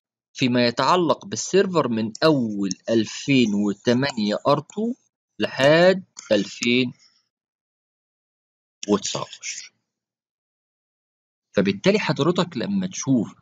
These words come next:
جهاز ألفين واتناشر، ألفين وستاشر معمو-، معمول له جوين على Azure Active Directory، تفهم إنه معمول له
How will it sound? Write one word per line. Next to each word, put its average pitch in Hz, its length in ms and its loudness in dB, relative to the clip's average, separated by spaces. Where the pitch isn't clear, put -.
جهاز 104 500 0
ألفين 104 300 -6
واتناشر، 98 680 -2
ألفين 107 260 -10
وستاشر 107 680 -10
معمو-، 98 500 0
معمول 104 400 2
له 90 80 -2
جوين 98 400 -2
على 98 340 -8
Azure 123 180 -4
Active 139 260 -2
Directory، 170 440 0
تفهم 196 600 2
إنه 104 220 2
معمول 110 520 2
له 185 260 2